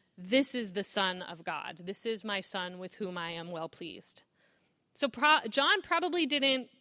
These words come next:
quite get what Jesus' connection to God actually was when he saw him. But he does seem to sense that Jesus isn't actually in need of what he has to offer,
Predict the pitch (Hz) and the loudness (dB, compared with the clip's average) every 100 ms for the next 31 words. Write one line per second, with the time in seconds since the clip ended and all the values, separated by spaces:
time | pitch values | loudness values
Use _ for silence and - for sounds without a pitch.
0 | _ _ - - 214 202 175 156 - - | _ _ -4 2 2 2 -4 -4 -12 -20
1 | _ _ _ _ 196 226 208 196 185 202 | _ _ _ _ 0 4 4 4 -4 -6
2 | 180 - 180 - 175 156 - 160 151 170 | -8 -10 -12 -10 -10 -8 -10 -10 -12 -18
3 | _ _ - 277 233 208 190 185 - 214 | _ _ 0 6 8 8 8 4 0 -4
4 | 180 160 156 - 185 208 - 180 151 160 | -4 -4 -6 -8 -6 -6 -4 -4 -4 -8
5 | 196 - _ _ - _ _ 269 277 269 | -16 -20 _ _ -20 _ _ 4 6 8
6 | 349 392 349 370 339 349 - 196 202 392 | 10 8 6 0 0 0 2 4 4 0
7 | - - - _ _ _ _ 254 247 277 | -4 -8 -12 _ _ _ _ 2 4 4
8 | 269 285 285 254 254 226 220 - 226 220 | 2 2 2 4 8 8 6 0 -4 -2
9 | 214 196 175 175 180 190 170 - 160 151 | -4 -4 -2 -2 -2 -4 -4 -6 -6 -6
10 | 151 - - | -8 -14 -18